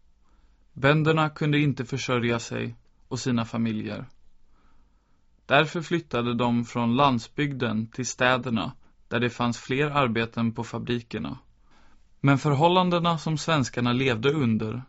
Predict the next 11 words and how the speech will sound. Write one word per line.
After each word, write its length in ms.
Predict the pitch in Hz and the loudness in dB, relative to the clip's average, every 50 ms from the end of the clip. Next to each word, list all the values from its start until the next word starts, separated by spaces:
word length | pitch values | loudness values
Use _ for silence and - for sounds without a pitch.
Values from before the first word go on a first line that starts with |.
| _ | _
var 220 | - - 127 123 117 | -6 -2 0 0 0
fortfarande 500 | - 143 139 - - - 117 117 127 127 | 0 -2 -4 -4 -4 -2 -2 0 0 -2
svåra 540 | - - 170 160 135 120 117 117 117 120 123 - | -2 -4 -2 0 0 0 0 0 -2 -4 -6 -10
och 220 | - - 120 - - | -10 -10 -10 -8 -4
dåliga, 480 | - 143 123 120 117 117 120 123 120 117 - - - - _ - | -2 0 2 2 2 0 0 0 -2 -4 -6 -14 -20 -20 _ -16
såväl 400 | - - 123 117 127 135 139 143 | -12 -6 -2 0 2 2 2 0
i 60 | 139 | -2
staden 500 | - - 127 120 120 110 113 117 113 110 | -2 0 2 2 2 2 2 0 0 0
som 200 | - 123 117 110 | -2 -4 -4 -4
på 100 | - 120 | -2 -2
landet. 640 | 117 117 120 117 113 104 - - - - - - | -2 0 0 0 -2 -2 -4 -8 -14 -20 -20 -20